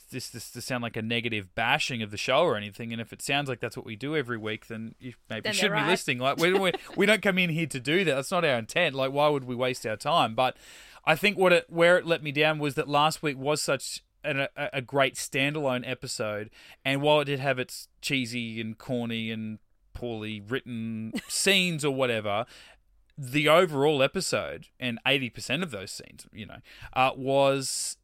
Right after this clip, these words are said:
Speaker 1: very good and a very Flash type episode. And even the science that we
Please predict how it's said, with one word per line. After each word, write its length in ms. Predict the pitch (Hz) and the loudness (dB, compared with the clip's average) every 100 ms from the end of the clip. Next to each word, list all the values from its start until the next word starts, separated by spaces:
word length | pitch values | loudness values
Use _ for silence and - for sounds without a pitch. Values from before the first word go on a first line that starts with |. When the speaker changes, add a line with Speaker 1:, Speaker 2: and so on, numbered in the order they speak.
| - | -20
Speaker 1:
very 480 | 107 143 143 139 | -2 2 2 2
good 380 | 120 107 151 147 | -2 -4 0 0
and 160 | 131 127 | 0 -2
a 160 | 135 | -6
very 340 | 117 131 131 123 | -4 -2 0 -2
Flash 800 | - - 120 127 123 120 - - | -6 -10 -4 0 -2 -2 -6 -8
type 360 | - 123 117 - - | -6 -2 -2 -2 -8
episode. 540 | 120 120 - 127 117 | -10 -8 -4 -2 -2
And 160 | 113 107 - - - | -4 -10 -14 -12 0
even 320 | 175 175 170 | 2 2 0
the 80 | 156 | 0
science 640 | - 160 151 151 143 - | 2 2 4 2 0 -6
that 180 | 143 123 | -6 -6
we 420 | 127 135 127 123 | -4 -2 -2 -4